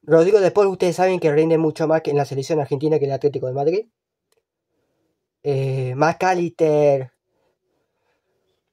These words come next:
no es un, no es un, un volante que te corra, pero, viste, es similar a Paredes, es como que raro. Otra cosa que me llama mucho la atención que no sea titular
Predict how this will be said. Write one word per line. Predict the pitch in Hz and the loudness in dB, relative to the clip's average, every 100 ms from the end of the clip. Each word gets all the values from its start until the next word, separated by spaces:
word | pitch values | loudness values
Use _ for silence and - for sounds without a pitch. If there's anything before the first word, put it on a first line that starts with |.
| _ _ _ _ _ _ | _ _ _ _ _ _
no | - 190 | -2 0
es | 196 | 0
un, | 160 147 143 151 | 0 -2 -4 -2
no | 190 | -2
es | 170 | -2
un, | 151 135 135 139 - | -4 -6 -6 -8 -6
un | 156 | -2
volante | 147 147 147 143 | 2 4 2 -2
que | 139 | -6
te | 131 127 | -6 -4
corra, | 151 135 110 107 - _ _ | 2 2 0 -6 -16 _ _
pero, | 156 185 196 | 2 4 4
viste, | 135 127 131 110 - _ _ _ _ _ _ _ _ _ _ _ _ _ _ _ _ | 0 -4 -6 -6 -12 _ _ _ _ _ _ _ _ _ _ _ _ _ _ _ _
es | 175 - | -4 -2
similar | 180 147 151 175 156 123 | -2 0 2 2 2 -4
a | 127 | -8
Paredes, | 131 127 123 117 113 | -6 -4 -6 -8 -12
es | 135 | -14
como | - 139 131 123 | -8 -8 -6 -10
que | 131 120 - _ _ _ _ _ _ _ _ _ _ _ - | -10 -10 -12 _ _ _ _ _ _ _ _ _ _ _ -6
raro. | 156 131 107 _ _ _ _ _ _ _ _ _ _ _ _ _ | -4 -4 -8 _ _ _ _ _ _ _ _ _ _ _ _ _
Otra | 330 294 | -6 -4
cosa | 302 285 | -4 -4
que | - | -2
me | 151 | -2
llama | 147 208 196 | -2 -2 -2
mucho | 196 | -4
la | 175 | -4
atención | 151 151 220 | -2 0 0
que | 220 | 0
no | 185 | -2
sea | 170 190 | -6 -10
titular | 143 - 135 170 202 | -10 -6 2 2 0